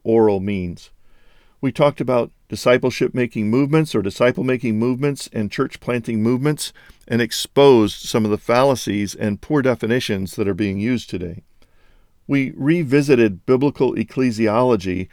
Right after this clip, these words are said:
and looked at, again, the biblical definition of a local church,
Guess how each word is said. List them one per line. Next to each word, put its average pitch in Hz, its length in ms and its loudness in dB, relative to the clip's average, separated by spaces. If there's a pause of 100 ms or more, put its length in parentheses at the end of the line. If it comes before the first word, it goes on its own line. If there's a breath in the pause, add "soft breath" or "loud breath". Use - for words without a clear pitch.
(340 soft breath)
and 120 280 0
looked 165 340 0
at, 131 320 -2
again, 113 520 -2
the 98 100 -2
biblical 143 560 2
definition 120 720 0
of 110 140 -6
a 110 60 4
local 107 340 2
church, - 440 0